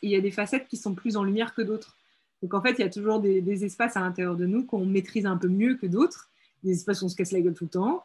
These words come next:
et des espaces où il y a plus, euh, il y a plus de lumière déjà, où il y a, il y a plus de facilité. Et, et moi, je dirais, là, dans, dans, dans ma vie actuelle, euh, bah, il y a les deux. Il y a à la fois des espaces où, euh,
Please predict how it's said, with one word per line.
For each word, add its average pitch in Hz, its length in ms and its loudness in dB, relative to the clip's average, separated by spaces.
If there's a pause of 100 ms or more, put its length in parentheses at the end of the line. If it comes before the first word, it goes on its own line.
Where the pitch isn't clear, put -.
(120)
et 226 240 2
des 202 200 0
espaces 233 380 0
où 262 100 2
il 247 60 4
y 208 60 2
a 180 80 0
plus, 233 420 -4
euh, 170 140 -2
il 165 60 -4
y 170 40 -2
a - 20 -2
plus 294 220 0
de 359 60 8
lumière 226 400 4
déjà, 214 440 2
où 226 120 0
il 180 60 0
y 175 60 2
a, 160 160 -2
il 160 60 -2
y - 20 -2
a 165 40 -6
plus 254 180 0
de 226 80 2
facilité. 208 640 -4 (520)
Et, 180 760 2
et - 80 -4
moi, 220 160 2
je 220 80 2
dirais, 208 240 4
là, 220 140 4
dans, 175 340 0
dans, 170 260 -4
dans 180 140 -2
ma 185 160 2
vie 220 220 2
actuelle, 233 640 0 (460)
euh, 175 640 -2
bah, 190 140 -2
il 240 60 2
y - 20 2
a 262 40 4
les 277 120 6
deux. 220 340 0
Il 190 60 -4
y 185 60 0
a 175 80 2
à 180 60 2
la 202 120 2
fois 254 180 -2
des 226 220 0
espaces 233 480 0
où, 196 160 0
euh, 175 120 2